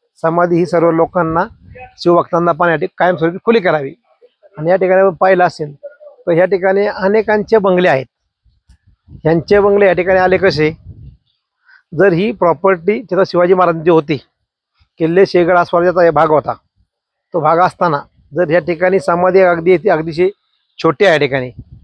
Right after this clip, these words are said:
आणि बाकी आपण किल्ल्यावर पाहिलं अनेकांचे बंगले मोठे आहेत किंवा अनेकांच्या या ज्या ठिकाणी स्थानिक नागरिक आहेत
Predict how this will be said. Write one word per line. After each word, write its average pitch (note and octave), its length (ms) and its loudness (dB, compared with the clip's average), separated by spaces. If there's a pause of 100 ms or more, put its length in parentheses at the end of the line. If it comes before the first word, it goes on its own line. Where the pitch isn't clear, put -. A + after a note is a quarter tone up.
(120)
आणि F3 160 -6
बाकी E3 300 0
आपण F#3+ 140 0
किल्ल्यावर F3+ 360 0
पाहिलं F3 260 2 (360)
अनेकांचे F3+ 560 0
बंगले F#3 300 0
मोठे E3+ 260 0
आहेत C3 140 -2 (580)
किंवा F#3 220 4
अनेकांच्या F#3+ 720 0 (220)
या F#3+ 140 2
ज्या F#3 140 2
ठिकाणी F3+ 220 0
स्थानिक F3 260 0
नागरिक F3+ 300 2
आहेत D3 140 2